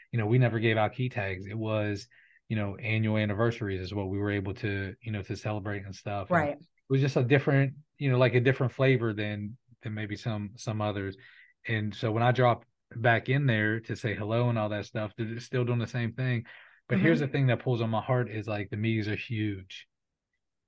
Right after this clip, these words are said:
Speaker 1: They're just huge, man. And people are staying clean. And, like, here in this area, I, you know, I'm in, I'll go to, like, a Friday meeting, a Friday night meeting, and there may be, like, eight to twelve people.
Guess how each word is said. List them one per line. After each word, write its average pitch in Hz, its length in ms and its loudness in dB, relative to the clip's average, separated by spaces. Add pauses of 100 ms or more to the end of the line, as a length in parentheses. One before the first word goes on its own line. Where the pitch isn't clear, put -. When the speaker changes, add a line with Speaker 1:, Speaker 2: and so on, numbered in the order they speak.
(160)
Speaker 1:
They're 113 80 -4
just 107 320 -8
huge, 113 360 0
man. 101 200 -8
And 101 100 -10
people 110 240 -4
are 104 60 -4
staying 110 400 -4
clean. 101 640 -6
And, 107 180 -8
like, 98 380 -6 (480)
here 135 420 2
in 107 140 -4
this 107 160 -4
area, 110 280 -2
I, 113 180 -4 (160)
you 120 120 -8
know, 107 80 -4
I'm 110 240 -4
in, 101 160 -6
I'll 110 180 -4
go 113 180 -2
to, 113 160 -6
like, 107 160 -4
a 98 60 -6
Friday 110 400 -4
meeting, 110 480 -4
a 95 80 -10
Friday 104 280 -6
night 104 180 -8
meeting, 107 460 -2 (500)
and 113 220 -4
there 107 80 -4
may 110 180 -2
be, 101 140 -2
like, 101 360 -6 (1400)
eight 113 240 -4
to 104 80 -6
twelve 101 320 -6
people. 101 420 -14